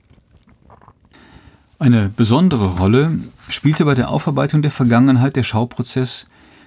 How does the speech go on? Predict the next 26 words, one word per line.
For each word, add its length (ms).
gegen 180
kommunistische 600
Spitzenfunktionäre 1120
wie 280
Rudolf 480
Slansky. 640
Der 140
einstige 400
Generalsekretär 880
war 60
neunzehnhundertzweiundfünfzig 1160
zusammen 460
mit 160
zwölf 340
weiteren 360
Genossen 440
angeklagt 580
worden, 400
eine 200
Verschwörung 640
gegen 200
die 120
Partei 380
geplant 380
zu 220
haben. 260